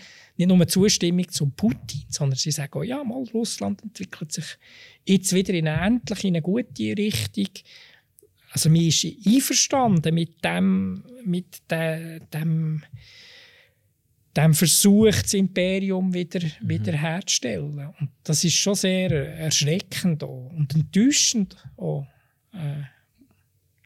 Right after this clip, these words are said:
Speaker 2: Zu, zu dem... Ähm,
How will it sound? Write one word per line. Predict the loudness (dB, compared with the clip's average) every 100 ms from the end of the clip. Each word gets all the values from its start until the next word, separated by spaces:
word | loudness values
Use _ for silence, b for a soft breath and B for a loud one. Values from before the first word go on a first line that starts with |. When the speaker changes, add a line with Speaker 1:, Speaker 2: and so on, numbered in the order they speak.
| _ -20 B B B -20 -14
Speaker 2:
Zu, | -14 -8
zu | -4 -2
dem... | 2 2 4 4
Ähm, | 2 2 0 0 -2 -4 -8